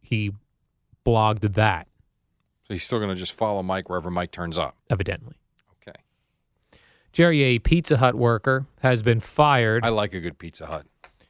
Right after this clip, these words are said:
Speaker 1: Hey, well, a Pizza Hut worker has been fired over an off-color joke that was written inside a pizza box.
Speaker 2: Okay, so I,
Speaker 1: Let me
Speaker 2: so
Speaker 1: s-,
Speaker 2: let's play this out.
Speaker 1: all
Speaker 2: I
Speaker 1: right,
Speaker 2: go
Speaker 1: Jerry.
Speaker 2: to pick up the pizza,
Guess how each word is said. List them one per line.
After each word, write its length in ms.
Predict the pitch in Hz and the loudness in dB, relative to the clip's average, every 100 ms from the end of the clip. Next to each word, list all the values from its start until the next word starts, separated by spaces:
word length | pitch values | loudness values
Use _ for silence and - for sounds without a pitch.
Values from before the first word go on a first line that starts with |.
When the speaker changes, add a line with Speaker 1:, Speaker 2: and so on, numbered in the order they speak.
| _ _ _ _ _ _ _ _ _ - | _ _ _ _ _ _ _ _ _ 0
Speaker 1:
Hey, 140 | 135 | 4
well, 260 | 147 208 202 | 4 4 0
a 140 | 143 139 | -2 -2
Pizza 320 | - 156 135 | 0 0 2
Hut 140 | 127 | 4
worker 340 | 117 156 160 117 | 4 2 2 0
has 100 | 101 | 0
been 140 | 107 | -2
fired 520 | 101 - 139 131 117 | -2 2 4 4 4
over 360 | 110 110 113 107 | 2 2 2 2
an 120 | 107 | 0
off-color 720 | - 139 123 - - 135 117 | -2 0 0 -2 0 2 2
joke 560 | 107 98 131 120 - - _ _ - | -2 0 2 0 -4 -20 _ _ 0
that 160 | 120 120 | 2 2
was 160 | 113 | 0
written 320 | 110 127 135 | 0 0 0
inside 640 | 131 123 117 135 120 113 110 | -2 -2 0 2 4 4 2
a 120 | 110 | -2
pizza 580 | - 135 123 - 123 107 | -2 -4 -4 -2 -2 0
box. 580 | 110 110 87 - - - | 0 0 -2 -8 -12 -4
Speaker 2:
Okay, 380 | 151 151 139 151 | 2 4 4 0
so 260 | - 139 | 0 0
I, 200 | 131 139 | 0 2
Speaker 1:
Let 100 | 202 | 2
me 140 | 294 330 | 2 0
Speaker 2:
so 100 | 160 | 0
Speaker 1:
s-, 60 | |
Speaker 2:
let's 160 | 165 165 | -2 -4
play 240 | - 170 | -6 -4
this 180 | 147 131 | -4 -6
out. 240 | 113 82 294 | -6 -2 2
Speaker 1:
all 80 | |
Speaker 2:
I 60 | 254 | 4
Speaker 1:
right, 120 | 127 | 4
Speaker 2:
go 60 | - | 2
Speaker 1:
Jerry. 160 | 110 | 0
Speaker 2:
to 40 | 104 | 0
pick 140 | 147 | -2
up 200 | 165 160 | -2 -4
the 80 | - | -12
pizza, 520 | - 131 - 131 127 | -8 -6 -2 -4 -4